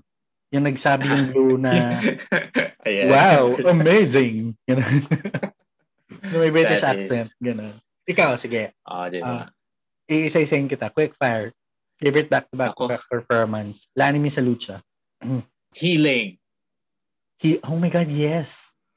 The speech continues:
Speaker 1: Okay. Sorry. Yes.
Speaker 2: I love
Speaker 1: Jaya.
Speaker 2: that. Ah, I think it's also Through the Fire. Yeah.
Speaker 1: Ah, Regine.
Speaker 2: Almost Over You.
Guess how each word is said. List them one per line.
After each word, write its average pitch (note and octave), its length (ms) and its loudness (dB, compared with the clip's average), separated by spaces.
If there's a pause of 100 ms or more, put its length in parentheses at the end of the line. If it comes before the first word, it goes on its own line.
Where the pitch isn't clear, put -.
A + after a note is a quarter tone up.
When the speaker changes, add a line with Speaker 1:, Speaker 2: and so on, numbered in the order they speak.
(600)
Speaker 1:
Okay. B2 480 -4 (320)
Sorry. A#2+ 260 2
Yes. A#2 380 0
Speaker 2:
I - 20 -8
love D3 140 0
Speaker 1:
Jaya. D#3 220 6
Speaker 2:
that. G#2 240 0 (1300)
Ah, A2+ 500 -2 (380)
I A2+ 80 -6
think A#2 240 -6
it's G#2+ 160 -8
also G2 240 -8
Through F#2 240 -12
the F2+ 160 -10
Fire. F2+ 400 -14 (480)
Yeah. - 160 -18 (960)
Speaker 1:
Ah, A#2 420 -2
Regine. A#2 560 -2 (1900)
Speaker 2:
Almost F3 600 0
Over C3 400 0
You. G2+ 400 -4